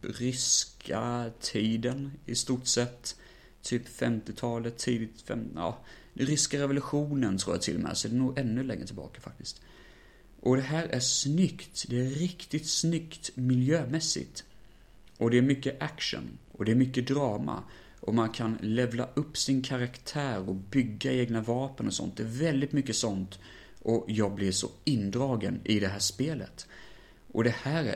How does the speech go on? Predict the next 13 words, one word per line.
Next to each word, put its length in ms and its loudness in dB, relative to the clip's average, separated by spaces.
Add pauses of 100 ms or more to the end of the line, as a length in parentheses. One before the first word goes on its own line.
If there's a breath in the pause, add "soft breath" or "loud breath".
(120)
intensivt. 920 0
Det 80 0
är 40 2
jättebra 580 0
actionscener, 720 2
jättebra 640 0
miljöer 600 2
och 120 -4
man 100 2
har 60 0
verkligen 320 -2
gått 360 -4
all 420 4